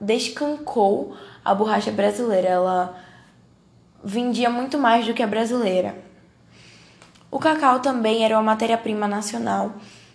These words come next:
usada principalmente pro chocolate e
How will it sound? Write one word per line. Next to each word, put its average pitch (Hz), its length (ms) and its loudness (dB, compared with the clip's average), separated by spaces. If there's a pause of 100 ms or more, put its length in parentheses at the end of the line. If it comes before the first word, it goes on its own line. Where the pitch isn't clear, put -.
(500)
usada 226 360 4
principalmente 247 460 -6
pro 240 120 -10
chocolate 240 680 0 (100)
e 262 340 -4